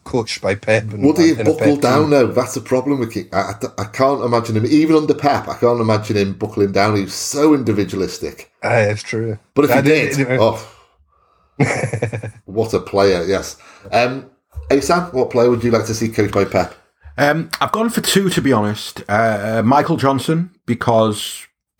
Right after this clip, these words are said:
Speaker 3: I just think that he had so much ability
Speaker 2: Mm.
Speaker 3: that had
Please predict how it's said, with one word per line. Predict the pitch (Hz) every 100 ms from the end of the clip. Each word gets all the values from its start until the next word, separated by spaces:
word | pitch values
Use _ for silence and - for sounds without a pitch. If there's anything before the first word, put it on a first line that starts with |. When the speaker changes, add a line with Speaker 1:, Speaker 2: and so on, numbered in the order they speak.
| - -
Speaker 3:
I | 101
just | - 113 - - - _ _
think | - 117 110 - -
that | 101 92 _ _ _ _ _ -
he | - 107
had | 95 107 -
so | - - 120 113
much | 110 110 -
ability | 98 98 101 101 73 85 - _ -
Speaker 2:
Mm. | 104 95 73
Speaker 3:
that | 87 87 - _ _
had | - 120 110 101